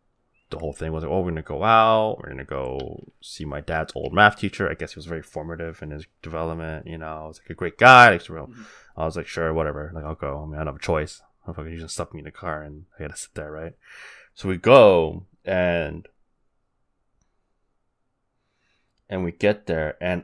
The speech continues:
Speaker 1: I've never done Thanksgiving, right? I was not given any memo. It was not explained to me how Thanksgiving works in a white household, but apparently y'all eat at, like, three o'clock, like, stupid early.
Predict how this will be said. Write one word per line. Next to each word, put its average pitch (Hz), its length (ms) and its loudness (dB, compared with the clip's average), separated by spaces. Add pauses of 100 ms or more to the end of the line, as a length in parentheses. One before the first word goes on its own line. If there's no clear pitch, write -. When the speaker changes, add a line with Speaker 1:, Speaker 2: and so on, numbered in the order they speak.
Speaker 1:
I've 123 300 8
never 90 320 4
done 73 160 -10
Thanksgiving, - 480 -14 (280)
right? 82 300 -2 (280)
I 123 120 8
was 160 260 4
not 107 300 2
given 90 280 0
any 95 300 2
memo. 101 680 8 (1000)
It 98 100 2
was 87 180 0
not 85 140 -2
explained 120 640 2
to 123 120 0
me 113 220 0
how 101 140 2
Thanksgiving 92 640 0
works 113 320 4
in 117 100 2
a 110 60 4
white 113 260 6
household, 113 840 2 (540)
but 95 140 6
apparently 156 600 2
y'all 127 380 6
eat 131 200 4
at, 95 180 4
like, 87 200 -2 (400)
three - 520 -2
o'clock, - 540 2 (260)
like, 98 200 -4
stupid - 1000 -4
early. 73 360 -10